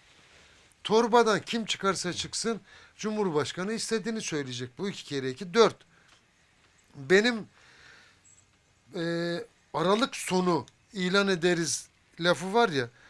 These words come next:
ben Aralık sonunda, e, A K P'nin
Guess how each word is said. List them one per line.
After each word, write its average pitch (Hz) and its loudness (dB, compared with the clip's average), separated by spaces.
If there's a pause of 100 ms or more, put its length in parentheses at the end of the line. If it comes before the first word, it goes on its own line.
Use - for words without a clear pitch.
(180)
ben 220 0
Aralık 214 4
sonunda, 185 -2 (640)
e, 156 -4
A 214 4
K 196 0
P'nin 151 -4